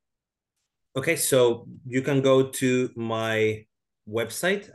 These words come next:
Um, I'm gonna tell you, uh, it's luis salavarria dot com, uh, slash links.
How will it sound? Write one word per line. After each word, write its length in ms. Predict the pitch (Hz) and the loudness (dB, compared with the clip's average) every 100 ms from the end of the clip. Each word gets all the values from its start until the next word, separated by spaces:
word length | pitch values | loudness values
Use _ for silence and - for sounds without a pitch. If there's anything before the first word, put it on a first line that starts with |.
| 110 | -8
Um, 720 | 107 107 104 104 104 104 104 | -4 -2 -2 -2 -4 -6 -10
I'm 140 | 101 104 | -10 -6
gonna 200 | 107 107 | -4 -4
tell 260 | 120 110 | -2 0
you, 300 | 110 113 113 | 0 0 -2
uh, 480 | 107 98 95 95 92 87 | -4 -6 -4 -6 -8 -10
it's 260 | 98 - - | -12 -12 -10
luis 560 | 104 120 135 139 - - _ _ _ | -4 2 2 2 -6 -16 _ _ _
salavarria 880 | - 117 101 101 107 117 135 160 110 | -10 -6 -4 0 0 2 0 -2 -6
dot 220 | 107 98 | -6 -6
com, 400 | 127 131 185 214 _ _ _ _ _ _ _ _ _ _ _ - | -2 -2 -2 -4 _ _ _ _ _ _ _ _ _ _ _ -6
uh, 520 | 104 104 104 104 101 - _ _ | -2 -2 0 -2 -4 -8 _ _
slash 560 | - - 110 110 110 - - | -8 -4 -2 -2 -4 -8 -10
links. 760 | 123 127 120 87 - - - | -2 0 0 -2 -10 -10 -10